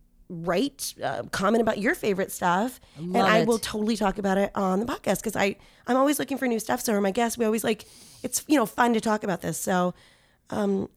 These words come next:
Speaker 1: hence, I guess, what you're listening in the first place. So please, um, please, uh, join that group. Also follow on Instagram on Mom Get Your Shit Together. Where, my love, can we find you and see you and enjoy you in person?
Speaker 2: Enjoy me. You can come to the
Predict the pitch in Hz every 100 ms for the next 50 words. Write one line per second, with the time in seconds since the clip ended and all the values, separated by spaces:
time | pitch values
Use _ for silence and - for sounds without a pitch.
0 | _ 175 220 233 233 226 226 233 254 254
1 | 247 277 311 - 269 190 220 254 - -
2 | - 175 151 - - - - - 320 -
3 | 294 359 339 - 240 226 - _ - 269
4 | 294 233 196 196 202 185 180 269 269 -
5 | - _ - 247 190 190 196 202 202 208
6 | 196 - 196 190 185 175 - _ - 208
7 | 196 185 185 - 190 - - 254 247 254
8 | 254 - - _ _ _ _ _ 185 190
9 | 285 254 196 190 - _ 220 190 185 175
10 | 202 180 240 269 - 208 180 196 175 160
11 | - 196 185 220 185 170 165 170 _ _
12 | _ _ 202 202 190 208 180 180 180 -
13 | 185 208 180 185 180 185 202 214 277 262
14 | 254 240 247 233 190 190 185